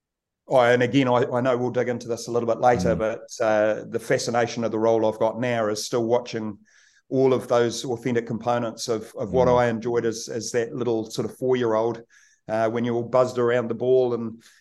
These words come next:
Speaker 1: and really probably ate your mouth guard while you were chewing, uh, you know, chewing the fat with your friend rather than being involved in the game. I, that's
Speaker 2: Mm.
Speaker 1: still really prevalent now and such an
Speaker 2: Yeah.
Speaker 1: important component.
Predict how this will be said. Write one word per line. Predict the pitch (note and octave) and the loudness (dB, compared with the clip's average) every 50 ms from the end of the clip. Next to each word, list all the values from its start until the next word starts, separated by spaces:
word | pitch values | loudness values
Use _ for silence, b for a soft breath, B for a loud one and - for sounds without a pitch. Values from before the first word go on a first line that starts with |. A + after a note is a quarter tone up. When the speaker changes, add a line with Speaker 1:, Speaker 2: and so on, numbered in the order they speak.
| B _ | B _
Speaker 1:
and | A2+ A2+ A#2 A2+ | -6 -4 -2 0
really | A#2 C3 C3+ B2+ B2 A2+ | 2 4 4 4 4 0
probably | - - C3 A#2+ A#2+ A#2+ | 0 0 0 0 2 2
ate | B2 B2 - - | 2 2 2 0
your | A#2 | -2
mouth | A#2 B2+ B2+ C3 C3 - - | -2 0 0 0 0 -2 -4
guard | B2 A#2+ A#2+ G#2+ | -4 -4 -2 -2
while | A#2 A#2+ A#2 A#2 | -2 -2 -2 -2
you | A#2 | -2
were | A2+ A2+ | -4 -4
chewing, | A2+ - C#3 C3 B2+ B2 A#2+ A#2 A#2 - C#3 | -4 -2 -2 -2 0 -2 -4 -6 -6 -6 -2
uh, | B2 A#2+ A#2+ A#2+ C3 | 0 2 2 2 0
you | C3 | 0
know, | B2+ B2+ | 0 0
chewing | A#2 B2 - - C#3 B2+ B2 A#2+ | 0 -2 -2 -2 0 0 0 -2
the | A#2+ | -4
fat | A#2+ - C3 B2 - | -2 0 0 0 0
with | A#2+ A#2 - - | -2 -6 -8 -8
your | G#2+ | -8
friend | - - C#3 C3+ C3 B2 A2+ | -6 -4 -2 -2 -2 0 0
rather | A#2+ B2 A#2+ B2 A#2 A2+ | 2 2 2 0 -2 -4
than | A#2+ A#2 A#2 A2+ A#2 A#2 | -4 -4 -4 -4 -6 -4
being | A#2 B2+ B2 B2 A2+ A2+ | -2 0 0 0 -2 -4
involved | A2 G#2+ B2 B2 A#2+ A#2 - | -4 0 2 2 2 2 0
in | A#2+ A2 | -4 -8
the | A2 | -6
game. | A2 A2+ A#2+ A#2+ A2 A2 A#2 | -4 -4 -4 -4 -4 -6 -6
I, | A#2 | -8
that's | A#2 - - - | -8 -8 -6 0
Speaker 2:
Mm. | B2 B2 A#2+ F2+ | 0 0 0 0
Speaker 1:
still | E2 - C3 B2 A2 | -2 -2 -2 -2 0
really | A2 A#2+ A#2+ G#2+ - | -2 -2 -4 -6 -4
prevalent | - B2+ A#2+ G#2+ A2+ G#2+ G#2+ - | -2 -2 -2 0 -2 -4 -6 -4
now | A#2 A#2+ A#2 A2 G2+ - | -4 -4 -4 -4 -4 -6
and | - A2+ | -10 -10
such | G2+ - - C3 F2+ E2+ | -4 -2 -2 -2 -2 -2
an | |
Speaker 2:
Yeah. | - G#2 | -4 -4
Speaker 1:
important | - - A#2+ A#2 A2+ - G#2+ - | -6 -6 -8 -10 -10 -10 -12 -14
component. | G2+ G2 - A#2 A2+ A2+ A2+ G#2+ G#2+ - | -14 -8 -4 -4 -4 -4 -4 -6 -10 -12